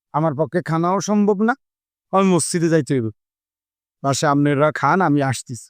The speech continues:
ও, "কি হইছে তো?" আমি বললাম, "ওই যে মোল্লার দৌড় মসজিদ পর্যন্ত, কাজে আমার মসজিদে যাইতে হবে। আমি মসজিদে পানি আছে রে, আমার এত বড় হোটেলের দরকার নেই, আমার মোল্লার দৌড় মসজিদে বালা।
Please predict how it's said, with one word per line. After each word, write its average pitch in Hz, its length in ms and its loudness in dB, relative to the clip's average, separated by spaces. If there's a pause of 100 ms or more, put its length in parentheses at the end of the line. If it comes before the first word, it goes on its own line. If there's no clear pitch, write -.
(360)
ও, 160 100 0
"কি - 180 -4
হইছে 156 260 0
তো?" 147 120 -2 (100)
আমি 143 160 -4
বললাম, 180 220 4
"ওই 190 100 4
যে 185 100 4
মোল্লার 180 380 4
দৌড় 151 240 0
মসজিদ 143 360 -6
পর্যন্ত, 160 400 -4 (2250)
কাজে 147 200 0
আমার 156 220 0
মসজিদে 165 440 0
যাইতে 170 300 0
হবে। 131 240 -2 (2250)
আমি 214 160 4
মসজিদে 190 400 2
পানি 165 320 2
আছে 151 220 -4
রে, 139 140 -6 (540)
আমার 139 180 -2
এত 151 200 0
বড় 147 240 2
হোটেলের 139 360 -2
দরকার 147 300 0
নেই, 127 180 0 (1600)
আমার 147 160 0
মোল্লার 165 320 4
দৌড় 143 200 0
মসজিদে 143 360 -4
বালা। 135 220 0